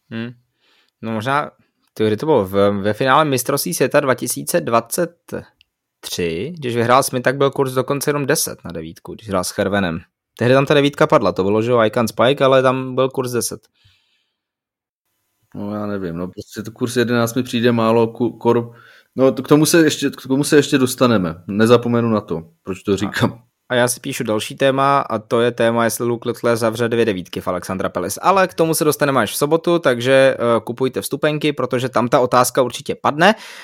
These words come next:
Speaker 1: A já jsem z druhého kola už nic dalšího asi zmínit nechtěl.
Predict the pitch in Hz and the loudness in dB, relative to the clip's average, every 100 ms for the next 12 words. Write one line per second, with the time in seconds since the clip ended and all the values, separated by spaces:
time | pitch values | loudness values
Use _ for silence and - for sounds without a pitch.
0 | - - 110 113 107 113 131 165 - - | -20 -6 0 2 4 4 4 2 0 -4
1 | - 185 180 185 170 147 147 156 165 - | -2 0 0 0 -2 0 4 6 4 2
2 | 151 147 156 151 - 131 - 127 131 127 | 2 6 6 6 2 -8 -8 -6 -6 -2
3 | 123 123 - 135 127 98 113 - 120 117 | 0 0 0 -2 -2 -2 -6 -4 -6 -6
4 | 113 113 92 82 _ 87 85 85 87 - | -4 -4 -6 -8 _ -14 -12 -12 -14 -16
5 | - _ - 120 127 147 160 170 | -20 _ -4 0 2 2 2 0